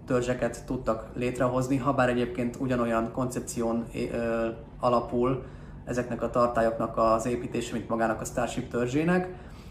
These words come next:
de mégis úgy ítélték meg a szakemberek, hogy nem elég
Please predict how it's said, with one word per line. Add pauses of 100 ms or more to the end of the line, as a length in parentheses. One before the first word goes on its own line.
(120)
de
mégis
úgy
ítélték
meg
a
szakemberek,
hogy
nem
elég